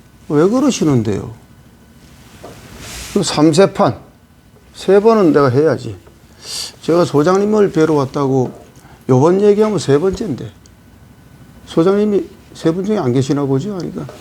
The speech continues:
그 "왜 왔냐?"고 묻던 사람이 소장이더라고. 그래서 내가, "아니, 그 소장이라는 게 말하는 게 부끄럽습니까?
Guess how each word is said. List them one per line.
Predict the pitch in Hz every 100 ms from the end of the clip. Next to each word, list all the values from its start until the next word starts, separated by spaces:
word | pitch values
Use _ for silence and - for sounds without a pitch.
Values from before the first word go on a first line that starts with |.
| - - - - - - - -
그 | 240 220
"왜 | 160 202
왔냐?"고 | 226 226 220 214 208
묻던 | 175 170 180
사람이 | 156 156 165 202 220 - - - -
소장이더라고. | - 175 175 151 113 117 113 - - - - - -
그래서 | 147 151
내가, | 147 151 170 247 - - - - -
"아니, | - 170 147 117 95 - - - - - - - - - - - - -
그 | 180
소장이라는 | - 147 165 180 185 180
게 | 185
말하는 | 151 131 156 165
게 |
부끄럽습니까? | 170 127 156 147 135 143 143 202